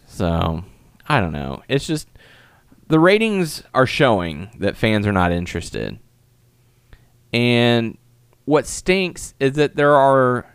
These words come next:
those fans out there who, and this is gonna sound incredibly hypocritical, there are a lot of fans out there who are like, "Oh, they need to do this and they need to do that." And then they do it,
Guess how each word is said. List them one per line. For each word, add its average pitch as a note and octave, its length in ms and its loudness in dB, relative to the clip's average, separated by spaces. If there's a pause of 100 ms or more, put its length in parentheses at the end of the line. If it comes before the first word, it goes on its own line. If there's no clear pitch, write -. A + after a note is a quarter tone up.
(120)
those B2 260 -2
fans C3 340 -2
out G#2+ 200 2
there G2 500 0
who, G#2 520 0 (600)
and G#2+ 140 -6
this D3 80 -2
is C#3+ 80 -8
gonna A#2 220 0
sound G2+ 280 -2
incredibly F#2+ 420 0
hypocritical, E2+ 680 -4 (1500)
there B2+ 160 2
are B2 80 4
a A#2+ 80 4
lot A#2+ 220 4
of A#2 80 -2
fans A2+ 300 -2
out A2+ 140 2
there G#2 520 0 (160)
who A#2+ 80 -4
are G#2+ 80 2
like, F#2 300 2
"Oh, A#2 200 4
they B2 140 0
need B2 160 0
to G#2+ 100 -2
do G2+ 160 2
this G#2 380 4
and F2+ 340 -4
they F2+ 120 -2
need F#2+ 240 -2
to F2+ 160 -2
do F2 60 -2
that." G#2+ 360 0 (800)
And A2 180 -2
then A#2 140 0
they G2+ 140 2
do A#2+ 380 2
it, F#2 260 0